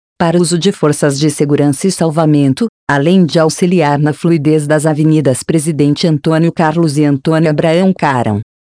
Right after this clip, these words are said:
A pista interna da Avenida Antônio Abraão Caron será interditada no trecho entre as avenidas Coronel Oscar Pascoal e Rei Pelé para facilitar o acesso aos estacionamentos,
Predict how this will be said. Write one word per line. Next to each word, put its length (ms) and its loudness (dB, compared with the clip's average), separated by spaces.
A 100 0
pista 420 -2
interna 520 0
da 100 0
Avenida 460 0
Antônio 440 0
Abraão 420 0
Caron 340 0
será 320 0
interditada 800 0
no 120 2
trecho 400 -2
entre 200 -2
as 140 0
avenidas 560 0
Coronel 640 0
Oscar 480 0
Pascoal 560 -2
e 40 0
Rei 240 0
Pelé 360 0
para 220 -2
facilitar 720 -2
o 80 2
acesso 540 0
aos 140 0
estacionamentos, 1160 0